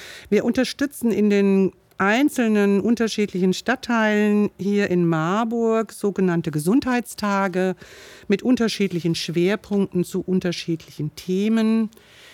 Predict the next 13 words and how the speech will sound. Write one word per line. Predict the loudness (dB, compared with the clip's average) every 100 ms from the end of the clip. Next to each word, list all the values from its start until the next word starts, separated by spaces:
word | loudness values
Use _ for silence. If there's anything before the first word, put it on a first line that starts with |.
| -20 -12 0
In | 2
diesem | 2 2 4
Jahr | 4 2
haben | 2 2
wir |
den | 2 2
ersten | 0 -2 -2 -2
Fachtag | 0 -4 -4 -8 -6
zum | -2 -2
Thema | -2 -2 0
Jungengesundheit | 0 2 4 4 2 0 2 2 2 0 0
in | 0 2
Marburg. | 2 0 0 0 0 0 0 -2 -6